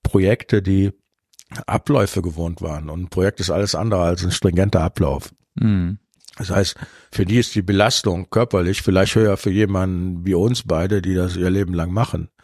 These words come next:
Speaker 1: Und das muss man halt auch berücksichtigen, dass man Momentum halten muss,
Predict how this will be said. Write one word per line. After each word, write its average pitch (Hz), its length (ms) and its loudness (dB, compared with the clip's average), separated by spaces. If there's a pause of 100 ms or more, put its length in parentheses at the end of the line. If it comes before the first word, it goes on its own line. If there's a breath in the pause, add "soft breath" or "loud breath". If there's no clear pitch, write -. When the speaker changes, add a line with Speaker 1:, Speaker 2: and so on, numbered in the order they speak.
(100)
Speaker 1:
Und 85 120 -4
das - 120 -2
muss 113 120 0
man 98 180 4
halt 98 160 2
auch 98 140 2
berücksichtigen, 95 760 -2 (400)
dass 92 160 -4
man 95 320 2
Momentum 101 580 2
halten 110 300 2
muss, 95 380 2